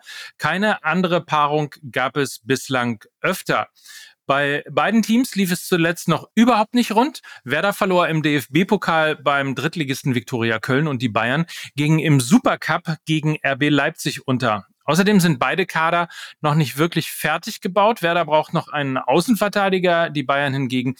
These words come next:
sind noch auf der Suche nach einem Sechser. Und während Bayern-Star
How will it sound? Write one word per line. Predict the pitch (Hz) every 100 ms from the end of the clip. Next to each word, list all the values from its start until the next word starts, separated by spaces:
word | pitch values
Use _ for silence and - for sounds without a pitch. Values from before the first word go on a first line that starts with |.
| - -
sind | - 151
noch | 139
auf | 143 135
der | 135
Suche | 113 143 151
nach | 135 123
einem | 127 127 120
Sechser. | 104 143 - 220 240 170
Und | 139
während | 139 143 135 113
Bayern-Star | 131 143 147 - 147 139 139